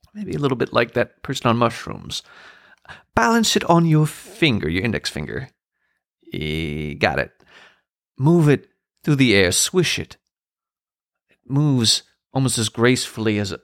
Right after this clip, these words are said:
as a trapeze artist. Almost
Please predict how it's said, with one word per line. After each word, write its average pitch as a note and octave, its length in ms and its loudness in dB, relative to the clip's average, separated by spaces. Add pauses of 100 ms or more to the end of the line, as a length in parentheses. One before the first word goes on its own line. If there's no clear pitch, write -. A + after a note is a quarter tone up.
(400)
as A#2+ 120 -2
a A#2 80 -2
trapeze B2+ 840 0
artist. - 680 -4 (640)
Almost G3 460 0